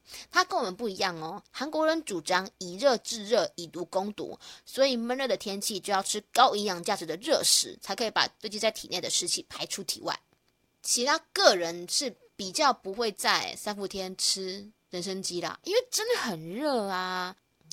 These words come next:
而且韩国每到三伏天，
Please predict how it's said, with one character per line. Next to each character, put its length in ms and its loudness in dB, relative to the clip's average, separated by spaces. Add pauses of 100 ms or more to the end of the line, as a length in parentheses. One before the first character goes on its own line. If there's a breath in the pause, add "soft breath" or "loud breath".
(540 loud breath)
而 140 2
且 120 4
韩 240 2
国 140 4
每 140 -2
到 180 6
三 240 0
伏 160 -12
天， 380 -4